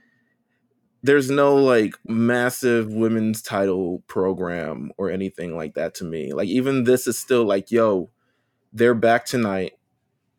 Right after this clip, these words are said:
Let's have the tag team title match, and we're gonna take 'em off 'em."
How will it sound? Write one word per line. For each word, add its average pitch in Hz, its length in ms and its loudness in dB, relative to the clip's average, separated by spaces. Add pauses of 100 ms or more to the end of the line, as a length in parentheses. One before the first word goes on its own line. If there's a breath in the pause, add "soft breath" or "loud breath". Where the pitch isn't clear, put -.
(200)
Let's 107 220 -4
have 110 200 0
the 107 80 -2
tag 95 240 -2
team 87 180 -10
title 76 260 -4
match, 73 420 -10 (100)
and 98 120 -6
we're 98 80 -4
gonna 98 140 -4
take 95 200 -4
'em 92 140 -6
off 78 220 -10
'em." 69 260 -12